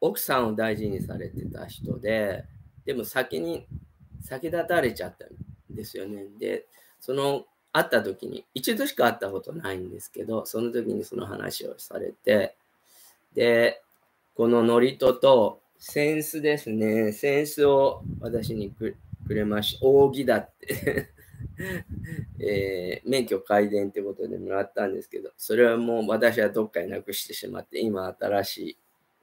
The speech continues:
百円ショップで買った扇で、扇子で仰いでますけど、今ここになくなっちゃった。うーん。で、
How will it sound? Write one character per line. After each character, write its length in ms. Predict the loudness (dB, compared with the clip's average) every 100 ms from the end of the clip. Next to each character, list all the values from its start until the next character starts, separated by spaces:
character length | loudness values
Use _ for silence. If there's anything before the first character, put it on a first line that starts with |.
| _ _ _
百 260 | -4 0 2
円 140 | 2
シ 100 | 2
ョ 40 | -2
ッ 40 |
プ 120 | -4
で 120 | -6
買 140 | -6 -10
っ 40 | -8
た 260 | -4 -4 -6 _ _ _ _ _ _ _ _ _ -8
扇 340 | -6 -6 -6
で、 180 | -6 -6
扇 260 | -4 -2 -2
子 160 | -4 -2
で 260 | -2 -2 _ -8
仰 400 | -2 2 2 2
い 20 |
で 100 | -4
ま 160 | -12 -16
す 80 |
け 120 | -14 -14
ど、 80 | -14 _ _
今 200 | -4 -4
こ 160 | -6 -10
こ 80 | -6
に 120 | -4
な 120 | -2 -2
く 100 | 0
な 100 | 0
っ 20 |
ち 100 | -2
ゃ 20 |
っ 40 | -6
た。 60 | -10 -10 -10 -4 -4 -4 -8
う 60 | -4
ー 560 | -2 0 0 0 0 -2
ん。 60 | -6 -8 -8 -14 2
で、 340 | 6 6 4